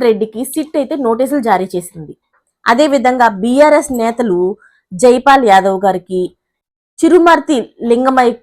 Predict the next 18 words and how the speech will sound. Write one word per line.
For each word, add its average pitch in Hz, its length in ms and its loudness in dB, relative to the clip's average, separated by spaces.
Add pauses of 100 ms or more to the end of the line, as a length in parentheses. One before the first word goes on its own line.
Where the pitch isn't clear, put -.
కూడా 233 160 4 (100)
నోటీసులు 262 480 0
జారీ 202 260 2
చేశారు. 175 320 -6 (540)
అయితే 403 180 2 (120)
రేవంత్ 294 400 2
రెడ్డి 208 300 -2 (180)
ప్రతిపక్ష 262 460 -2 (140)
నేతగా 220 320 0 (140)
ఉన్న 190 80 -6 (180)
సమయంలోని 208 680 -2 (300)
ఆయన 247 220 -2 (540)
తమ్ముడైన 254 640 0 (360)
కొండల్ 294 380 2
రెడ్డి 208 240 -4 (220)
ఫోన్ 349 300 2
ట్యాపింగ్ 269 480 0 (200)
అయినట్లుగా 220 560 0